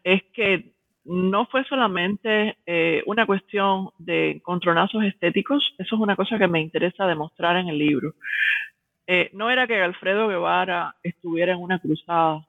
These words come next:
contra el experimentalismo estético, como pudiera inferirse de esos debates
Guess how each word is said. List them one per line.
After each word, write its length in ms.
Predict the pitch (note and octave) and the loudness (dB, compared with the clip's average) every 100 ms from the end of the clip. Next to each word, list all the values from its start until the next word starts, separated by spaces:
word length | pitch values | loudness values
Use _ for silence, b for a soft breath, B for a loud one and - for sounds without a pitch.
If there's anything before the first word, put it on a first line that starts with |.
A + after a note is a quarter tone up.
| _ | _
contra 800 | D#3 D3+ - D#3 C#3+ C3 A2+ - _ | 2 2 -2 0 2 2 -2 -6 _
el 120 | E3+ D#3+ | 0 0
experimentalismo 800 | - D#3 D#3 D3+ D3 D3+ F3 F3 | 0 -2 -2 0 2 2 0 -6
estético, 460 | - D#3+ E3 E3 | -2 0 2 0
como 260 | - E3 D#3 | 0 -4 -2
pudiera 320 | E3+ E3+ G#3+ | -2 0 0
inferirse 560 | A3+ F3+ E3+ G3 - D#3 | -2 -2 0 0 0 -2
de 80 | |
esos 200 | D#3 F#3+ | -2 -4
debates 440 | F#3 D3+ D3 - | 0 4 4 2